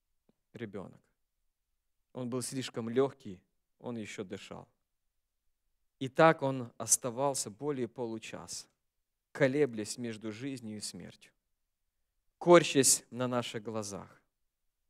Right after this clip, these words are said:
Мы были вынуждены смотреть на него с близкого расстояния. Он был всё ещё жив, когда я проходил мимо него.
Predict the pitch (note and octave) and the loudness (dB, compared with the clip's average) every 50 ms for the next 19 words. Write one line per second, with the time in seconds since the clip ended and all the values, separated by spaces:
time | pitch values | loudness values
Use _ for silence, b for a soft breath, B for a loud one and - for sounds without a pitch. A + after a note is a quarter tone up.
0 | _ _ _ _ _ _ _ _ _ _ _ _ _ _ _ _ _ _ _ _ | _ _ _ _ _ _ _ _ _ _ _ _ _ _ _ _ _ _ _ _
1 | _ _ - C#3 C#3+ C3+ C#3+ D3 D3 C#3+ C3 B2 C#3 D#3 E3 E3 D#3 C#3+ A#2+ A2 | _ _ -4 -4 -4 0 2 2 2 2 0 2 4 4 4 4 2 -2 -4 -6
2 | A2+ A2+ A2 A2 A2 A2 G#2+ - - - B2+ A#2+ A2+ - - C3+ C#3+ C#3 - B2 | -8 -6 -6 -6 -6 -6 0 0 0 0 2 -2 -4 -4 -4 -4 -4 -4 -4 -6
3 | A#2 A2+ A2+ A2+ B2 B2+ G#2+ G#2+ G2+ G2+ A#2+ A#2+ A#2 - - - A2 G2+ G#2 G#2+ | -6 -6 -4 -6 -6 -6 -6 -8 -10 -8 -6 -4 -2 -2 -2 -4 -6 -6 -6 -6
4 | G#2 - - - G#2+ G#2+ G#2 G2 F#2 F#2 - - - - - B2+ B2 A#2 A#2 C3+ | -8 -10 -10 -8 -8 -8 -8 -10 -10 -12 -16 -20 -20 -16 -14 -12 -12 -10 -8 -8
5 | B2+ A2+ - - - - D#3 D3+ C#3+ B2 B2 - - - A2+ A2 G2 - - G2+ | -10 -8 -8 -10 -8 -8 -6 -6 -6 -6 -8 -10 -12 -12 -12 -12 -12 -12 -14 -14
6 | F2+ E2+ - - _ _ _ _ _ _ _ _ _ _ _ _ _ F#2+ G2 G#2 | -14 -14 -16 -20 _ _ _ _ _ _ _ _ _ _ _ _ _ -16 -10 -6
7 | A2+ A2 G#2+ G#2 A#2+ C#3+ D3 B2+ - - G2 - - G2+ F#2 F#2 A#2 A#2 A2 G2 | -6 -6 -4 -2 -2 -4 -4 -4 -8 -12 -12 -10 -10 -12 -10 -8 -10 -10 -8 -8
8 | G2+ G#2 G2+ G2 G2 F#2+ F#2+ F#2 F2+ - G#2 G2+ | -8 -10 -10 -10 -12 -12 -14 -16 -16 -18 -20 -20